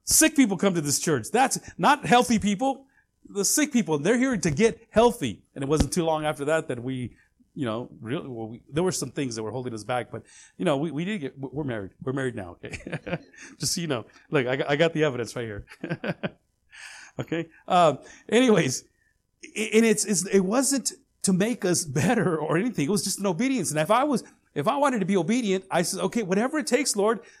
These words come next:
do it." And then from that point forward, we start to realize, "Wow, man, our life is just a mess." It's just, yeah,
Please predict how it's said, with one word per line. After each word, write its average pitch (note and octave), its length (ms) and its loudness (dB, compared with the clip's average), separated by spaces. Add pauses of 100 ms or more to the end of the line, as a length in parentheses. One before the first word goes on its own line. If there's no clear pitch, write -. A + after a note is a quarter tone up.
(160)
do D#4 260 6
it." D3+ 240 -2 (640)
And D3+ 140 2
then E3+ 80 2
from D3+ 120 -4
that A#3 180 4
point G3 220 2
forward, A3 300 4
we E3 40 0
start F3+ 200 2
to D3+ 60 -6
realize, D#3 340 0
"Wow, G#2+ 300 -12
man, A2 160 -12
our E3 100 -8
life D3 280 -6
is G#2 80 -8
just - 240 -12
a F#2+ 60 -14
mess." F3 560 -2 (380)
It's - 100 -10
just, B2+ 140 0
yeah, A#3+ 420 2